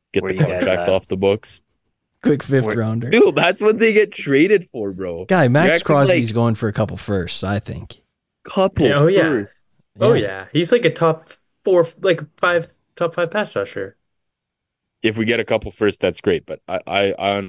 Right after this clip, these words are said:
Speaker 1: honestly would just, like, I don't like players like that on any kind of a team. Like, you're not LeBron James.
Speaker 4: <laughs>
Speaker 2: Related
Speaker 1: Mm.
Speaker 2: situation.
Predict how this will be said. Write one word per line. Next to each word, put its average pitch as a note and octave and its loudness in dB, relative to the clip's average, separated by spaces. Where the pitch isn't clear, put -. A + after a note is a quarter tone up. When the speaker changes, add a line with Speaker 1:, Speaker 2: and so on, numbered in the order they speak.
Speaker 1:
honestly F#2 -12
would F2 -10
just, E2 -16
like, A2 0
I A#2+ 4
don't C#3+ 0
like B2 -4
players G#2+ -2
like G2 -4
that G2+ -2
on F#2 -6
any F#2+ -10
kind F2+ -12
of D#2+ -14
a E2+ -16
team. E2 -20
Like, A2 -4
you're B2 2
not B2 0
LeBron G#2+ -2
James. - -14
Speaker 4:
<laughs> D3+ -2
Speaker 2:
Related G2 -4
Speaker 1:
Mm. C3 0
Speaker 2:
situation. G2+ -6